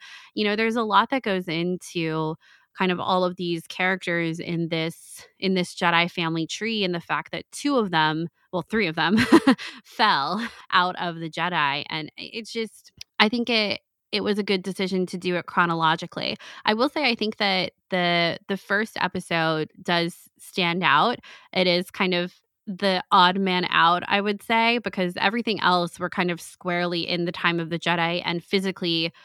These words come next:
like, with a Jedi in the Jedi Order or in the temple a lot of the times too. So this first episode with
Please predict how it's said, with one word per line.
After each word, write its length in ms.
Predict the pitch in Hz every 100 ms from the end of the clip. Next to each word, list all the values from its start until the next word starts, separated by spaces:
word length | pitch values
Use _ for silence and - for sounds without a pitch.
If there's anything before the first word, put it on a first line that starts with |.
| - - -
like, 160 | 170
with 340 | 165 170 170 -
a 100 | 185
Jedi 460 | 170 175 170 165 165
in 200 | - 175
the 80 | 175
Jedi 280 | 170 160 160
Order 380 | 175 180 175 165
or 180 | 165 165
in 140 | 190 170
the 80 | 165
temple 540 | - 180 180 175 175
a 80 | -
lot 220 | 180 175
of 60 | 170
the 80 | -
times 320 | 180 175 -
too. 240 | 175 170
So 260 | 175 165 165 - - -
this 180 | 196 -
first 300 | 214 214 -
episode 500 | 208 185 170 165 160
with 380 | 170 160 160